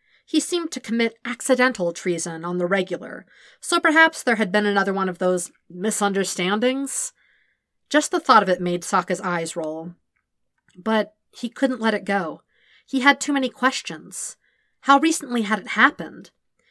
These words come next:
He'd said he'd been at sea for three years, so how old had he been?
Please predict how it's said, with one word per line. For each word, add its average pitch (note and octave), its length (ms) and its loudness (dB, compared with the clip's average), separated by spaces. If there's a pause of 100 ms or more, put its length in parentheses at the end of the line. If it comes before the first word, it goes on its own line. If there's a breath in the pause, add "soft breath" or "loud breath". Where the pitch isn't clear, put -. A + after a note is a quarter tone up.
(140)
He'd - 220 -2
said E4+ 200 0
he'd A#3+ 160 0
been G#3+ 120 2
at G3+ 140 -2
sea B3 220 -4
for F3 160 -6
three A3 220 -6
years, E3+ 520 -2
so E3+ 840 -8 (160)
how G#3+ 200 -2
old B3 200 4
had A3+ 160 -4
he F#3+ 80 -6
been? F#3+ 440 -6